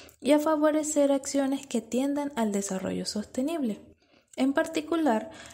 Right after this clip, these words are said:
la situación de las zonas áridas es preocupante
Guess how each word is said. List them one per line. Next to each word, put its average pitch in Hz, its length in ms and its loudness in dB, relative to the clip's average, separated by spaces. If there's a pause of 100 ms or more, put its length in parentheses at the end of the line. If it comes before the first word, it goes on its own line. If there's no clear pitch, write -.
la 214 100 2
situación 220 500 0
de 285 80 4
las 294 200 -2
zonas 247 280 -2 (120)
áridas 202 520 0
es - 160 -14
preocupante 233 960 -2